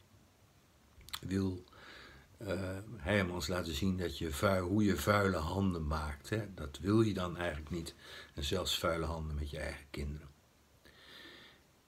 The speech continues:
In dit deel is de scheepstimmerman Simon stomdronken,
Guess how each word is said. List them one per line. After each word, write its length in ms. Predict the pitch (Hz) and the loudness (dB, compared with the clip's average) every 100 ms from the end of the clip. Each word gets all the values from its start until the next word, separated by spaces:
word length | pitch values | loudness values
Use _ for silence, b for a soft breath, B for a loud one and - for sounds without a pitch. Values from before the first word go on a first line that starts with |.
| _ _ _ _ - | _ _ _ _ 2
In 240 | 120 120 117 | 8 10 10
dit 300 | 180 151 104 | 8 8 4
deel 480 | 90 104 165 151 | 4 4 4 2
is 340 | - 127 123 104 | 4 6 6 4
de 100 | 101 | 2
scheepstimmerman 920 | - 165 170 165 117 107 98 95 92 | 4 4 4 4 6 8 8 6 4
Simon 560 | - - 160 117 101 101 | 0 4 6 6 4 0
stomdronken, 1120 | - - 123 117 95 110 147 127 98 - - | -2 4 6 6 6 6 6 4 2 0 -2